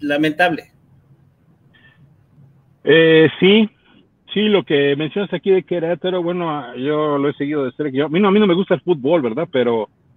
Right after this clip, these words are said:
Speaker 1: Ujú.
Speaker 2: pero sí me dio mucha tristeza, pena ver a los niños correr y todo eso, ¿no?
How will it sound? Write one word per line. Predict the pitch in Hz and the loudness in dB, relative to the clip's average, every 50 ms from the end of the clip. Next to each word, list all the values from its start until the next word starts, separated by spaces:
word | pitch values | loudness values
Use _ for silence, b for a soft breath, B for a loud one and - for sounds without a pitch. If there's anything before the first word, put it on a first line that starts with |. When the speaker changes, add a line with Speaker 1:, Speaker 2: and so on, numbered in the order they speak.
| _ _ | _ _
Speaker 1:
Ujú. | - 135 131 120 113 _ _ _ _ _ _ _ _ _ | -18 -18 -18 -18 -20 _ _ _ _ _ _ _ _ _
Speaker 2:
pero | 135 143 143 139 131 | 2 4 4 4 2
sí | - - 196 202 | 2 2 2 4
me | 202 190 170 156 151 | 4 4 4 4 4
dio | 147 160 180 180 | 4 4 2 2
mucha | 170 185 - - - 175 156 135 127 123 120 113 - _ | 0 -2 -4 -4 -4 -2 -2 -2 -4 -4 -6 -8 -8 _
tristeza, | 135 131 123 - _ 156 151 160 151 - 165 160 | -6 -6 -6 -8 _ -6 -4 -4 -4 -6 -8 -8
pena | 143 - 147 143 147 156 143 143 | -6 -4 -6 -6 -4 -4 -4 -4
ver | 143 147 | -2 -2
a | 143 | -2
los | 135 123 | -2 -2
niños | 127 143 139 - | -2 -4 -6 -8
correr | - - 110 113 120 131 131 | -8 -10 -10 -8 -6 -8 -8
y | 123 | -8
todo | - 131 123 120 117 | -8 -8 -6 -6 -6
eso, | 117 - _ 98 | -8 -10 _ -16
¿no? | 95 104 120 - | -16 -16 -16 -18